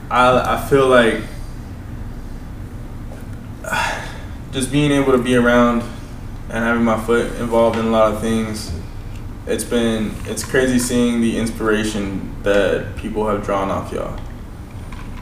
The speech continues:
and us in general. And I feel like it's just inspiring. I feel like it, it's some, like,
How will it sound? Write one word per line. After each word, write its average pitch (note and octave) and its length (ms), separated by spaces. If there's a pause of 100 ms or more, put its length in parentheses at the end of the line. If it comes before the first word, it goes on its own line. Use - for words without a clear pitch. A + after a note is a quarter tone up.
and G2+ 420
us - 560
in G#2+ 140
general. G#2+ 460 (1400)
And G#2+ 460
I G#2+ 220
feel B2 120
like A2 140
it's G#2+ 160
just G2+ 160
inspiring. G#2 680 (1800)
I B2 140
feel B2+ 120
like A2 140
it, F#2+ 300
it's G2 160
some, - 580
like, G#2 180